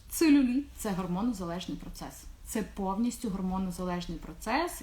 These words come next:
і так влаштовано природою, нашими жіночими гормонами, що там всі жінки рано чи пізно мають таку проблему. Та?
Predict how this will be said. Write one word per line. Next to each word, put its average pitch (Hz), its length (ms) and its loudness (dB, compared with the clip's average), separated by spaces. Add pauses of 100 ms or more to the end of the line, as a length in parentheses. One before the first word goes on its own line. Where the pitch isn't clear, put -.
і 185 260 -2
так 175 340 0
влаштовано 175 680 -2
природою, 180 480 -4
нашими 175 420 -4
жіночими 170 580 -6
гормонами, 302 560 0
що - 180 -8
там 170 380 -12
всі 254 200 0
жінки 208 340 0
рано 180 300 2
чи - 160 -10
пізно 262 400 4 (1000)
мають 294 400 8
таку 240 260 -2
проблему. 175 580 -4 (400)
Та? 277 220 4